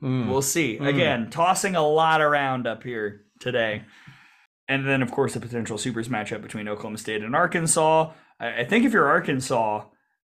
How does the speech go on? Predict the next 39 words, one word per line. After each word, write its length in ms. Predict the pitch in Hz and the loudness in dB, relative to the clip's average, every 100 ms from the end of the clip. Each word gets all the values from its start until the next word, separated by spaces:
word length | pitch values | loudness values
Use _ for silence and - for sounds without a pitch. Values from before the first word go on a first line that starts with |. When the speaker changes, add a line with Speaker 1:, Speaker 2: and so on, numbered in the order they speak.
| - | -14
Speaker 2:
just 200 | 117 - | -12 -6
to, 160 | 110 107 - | -6 -8 -6
to 100 | 127 | 0
backtrack 560 | 123 135 - 113 107 | 2 0 0 -2 -2
a 40 | 120 | -4
bit, 220 | 110 107 | -4 -4
you 80 | 131 | -4
gotta 320 | 131 131 151 | 2 4 4
be 120 | 135 | 2
thrilled 300 | 120 139 143 | 0 0 2
with 120 | 139 - | 0 -4
the 60 | |
path 320 | 110 131 131 160 | -4 -2 -2 -4
you've 120 | 156 | -2
got. 340 | 156 151 - | 2 2 0
If 100 | 123 | -6
you're 140 | 135 180 | -2 -2
Oklahoma 340 | 190 180 143 | -2 -4 -4
State, 540 | 139 190 175 135 120 - _ _ _ | -4 2 4 2 -2 -10 _ _ _
maybe 260 | 135 151 170 | 0 0 2
you 100 | 165 | 0
weren't 240 | 156 147 | -2 -2
penalized 580 | 175 175 170 170 170 165 | 0 0 2 2 2 0
for 100 | 170 | -6
the 80 | 160 | -2
bad 280 | 160 160 - | 0 0 0
finish 360 | 160 160 156 | -2 -2 -6
in 80 | 131 | -6
terms 260 | 135 135 120 | -2 -2 -4
of 120 | 113 | -4
seeding, 540 | - 208 226 240 233 | -2 2 4 4 4
but 360 | 139 131 127 - | 4 2 2 -2
in 140 | 123 | -8
terms 400 | 117 160 170 147 | -4 -2 -2 0
of 320 | 143 135 123 | 2 2 0
route 380 | - 123 139 147 | -6 0 0 0
to 80 | 135 | -2
Oklahoma 440 | 127 139 131 117 110 | -4 -2 -2 -4 0
City, 520 | 208 208 127 113 | 4 4 4 -4